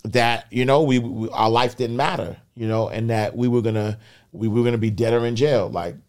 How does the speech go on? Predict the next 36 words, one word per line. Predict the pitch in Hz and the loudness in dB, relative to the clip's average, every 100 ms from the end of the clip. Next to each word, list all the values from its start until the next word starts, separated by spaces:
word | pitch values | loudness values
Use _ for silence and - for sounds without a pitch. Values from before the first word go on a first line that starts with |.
| _ _ | _ _
just, | - 107 - - | -10 -8 -6 -4
you | 110 | -2
know, | 107 131 120 - | -2 -4 -6 -6
and, | 104 98 | -6 -6
and, | 104 98 - | -10 -10 -10
and, | 101 101 95 - - _ _ - | -10 -8 -10 -14 -20 _ _ -6
you | 104 | -4
know, | 104 101 101 - | 0 0 0 -6
the, | - | -14
the | - - - | -16 -12 -10
neighborhood, | 95 117 117 117 110 104 | 0 2 4 4 2 0
the | 87 | -2
cops, | - 123 123 - - - | -4 -2 -2 -4 -6 -4
everybody | 113 113 113 110 | -2 0 0 0
tried | 107 - 110 | -2 -2 -2
to | 101 | -2
push | 101 - 127 | -6 -2 0
that | 117 95 | 0 -4
narrative. | 98 127 135 113 107 101 - - - - | 0 2 2 2 0 -2 -12 -20 -18 -2
Um, | 107 107 | 2 2
and | 104 110 | 0 0
so | 127 117 | 4 4
it's | 113 | 4
a | |
proud | 107 - 131 131 117 | -2 0 2 2 2
moment | 127 131 123 110 - _ _ _ _ _ _ _ - | 4 4 2 -2 -8 _ _ _ _ _ _ _ -4
to | 110 | -2
know | 113 120 113 | 4 4 4
that | 101 | 0
at | 95 | -4
twenty-four | - 131 123 113 120 | -8 -6 -6 -2 0
years | 110 107 98 | 0 0 2
old, | 120 127 110 101 - _ _ _ - | 4 4 2 -4 -12 _ _ _ -6
that, | 107 104 - | -6 -6 -8
that | 110 | -2
I'm, | 113 120 | 0 0